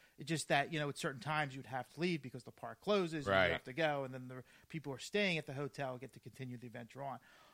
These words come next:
Speaker 1: All the windows will have, um, uh, it's basically screens. It's like you're gonna, looks like you're flying in a ship.
Speaker 2: Yeah,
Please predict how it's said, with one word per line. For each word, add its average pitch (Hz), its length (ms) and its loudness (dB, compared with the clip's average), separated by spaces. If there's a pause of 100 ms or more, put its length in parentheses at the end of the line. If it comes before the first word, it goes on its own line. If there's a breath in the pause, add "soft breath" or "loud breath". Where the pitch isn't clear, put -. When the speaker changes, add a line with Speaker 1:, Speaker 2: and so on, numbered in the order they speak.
(140 soft breath)
Speaker 1:
All 208 280 12
the 190 100 4
windows 175 460 2
will 175 240 2
have, 160 480 4 (120)
um, 135 420 -2 (520)
uh, 147 60 -4
it's 139 300 -2
basically 147 360 4
screens. 151 540 0
It's 135 180 -8
like 139 220 -4
you're 139 140 -6
gonna, 139 220 -8
looks 147 200 -4
like 139 120 -6
you're 135 60 -8
flying 143 300 -4
in 127 80 -8
a 120 60 -8
ship. 208 340 8
Speaker 2:
Yeah, 113 140 10